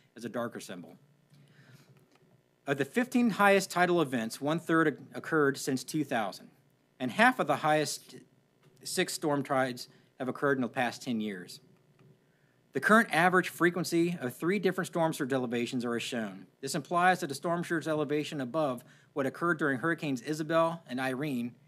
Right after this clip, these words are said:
and the two thousand nine nor'easter will, on average, occur each decade. But after one foot of additional sea level rise, which may occur over the next twenty to fifty years, the frequency triples. This implies a storm surge elevation and the associated damages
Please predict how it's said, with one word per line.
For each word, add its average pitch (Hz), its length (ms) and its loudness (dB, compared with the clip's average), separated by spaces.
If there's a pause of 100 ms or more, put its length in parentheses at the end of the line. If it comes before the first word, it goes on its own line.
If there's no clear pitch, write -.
(240)
and 151 140 -2
the 135 40 -2
two 185 140 -2
thousand 160 280 2
nine 151 180 0
nor'easter 135 600 -2
will, 156 140 -2
on 156 120 -2
average, 131 500 -2 (340)
occur 147 240 -2
each 131 220 -6
decade. 98 400 -8 (840)
But 139 100 0
after 156 220 4
one 214 260 4
foot 190 340 2
of 120 100 -6
additional 170 420 -2
sea 170 180 -2
level 151 200 0
rise, 107 500 -2 (380)
which - 140 -10
may 170 140 2
occur 180 320 0
over 147 100 2
the 147 80 2
next 160 260 -2
twenty 175 280 -2
to 139 80 -2
fifty 156 300 -6
years, 127 500 0 (280)
the 113 80 -10
frequency 165 460 -6
triples. 104 520 -8 (640)
This 180 120 -6
implies 185 440 6
a 143 60 2
storm 175 300 0
surge 156 200 0
elevation 160 680 2
and 139 160 -2
the 127 60 2
associated 160 560 0
damages 120 580 -2